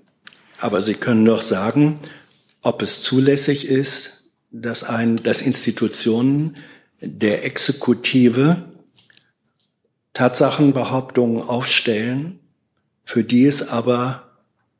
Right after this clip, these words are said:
an der notwendigen Voraussetzung,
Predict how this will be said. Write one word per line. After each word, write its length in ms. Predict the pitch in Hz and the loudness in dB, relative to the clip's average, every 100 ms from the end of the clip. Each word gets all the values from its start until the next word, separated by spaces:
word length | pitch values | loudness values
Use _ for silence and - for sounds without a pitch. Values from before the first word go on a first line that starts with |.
| _ _ | _ _
an 200 | - 120 | -8 -2
der 220 | 117 110 - | 0 -2 -2
notwendigen 720 | 127 120 127 117 113 113 107 | 0 0 2 2 2 0 -2
Voraussetzung, 1080 | 104 - 98 113 135 - 98 - 117 127 | -4 -4 2 4 4 2 0 -2 -2 -2